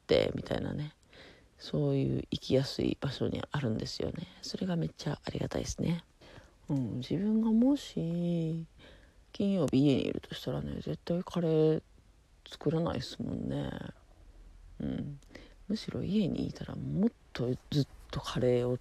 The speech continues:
作ってるかもしれないですね。毎日でも別にね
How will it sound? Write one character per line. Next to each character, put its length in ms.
作 200
っ 20
て 140
る 40
か 100
も 60
し 160
れ 60
な 100
い 40
で 60
す 140
ね。 360
毎 180
日 240
で 80
も 140
別 280
に 280
ね 220